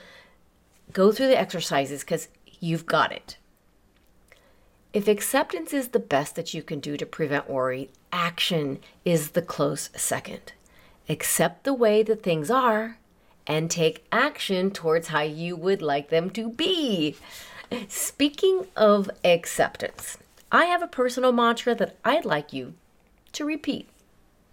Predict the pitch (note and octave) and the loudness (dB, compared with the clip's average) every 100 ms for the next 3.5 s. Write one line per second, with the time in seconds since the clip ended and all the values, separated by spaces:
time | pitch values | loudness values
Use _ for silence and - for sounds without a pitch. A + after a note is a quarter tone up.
0 | - _ _ - E3+ D3 D#3+ D#3+ - G#2 | -20 _ _ -6 -4 2 4 4 0 -4
1 | - _ _ _ _ _ _ _ _ _ | -6 _ _ _ _ _ _ _ _ _
2 | - F3 E3+ F3+ F#3 - _ _ - F3 | -4 2 4 2 -4 -10 _ _ 2 2
3 | - C4 A3+ A3 B3+ | 4 4 6 6 4